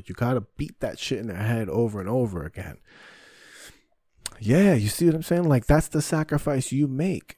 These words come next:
right? And that's your decision, and that should be your decision. Like, nobody should shame you for how you feel and how you respond to it.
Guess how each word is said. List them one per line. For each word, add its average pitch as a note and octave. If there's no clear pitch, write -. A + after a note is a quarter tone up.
right? B2+
And B2+
that's D3
your C#3+
decision, C#3+
and A2
that B2
should B2+
be C3
your D3
decision. G2+
Like, G2
nobody C3+
should G#2+
shame D3
you C#3
for A2
how G2+
you A2+
feel B2
and F#2
how G2
you A2
respond G#2+
to F#2+
it. F#2+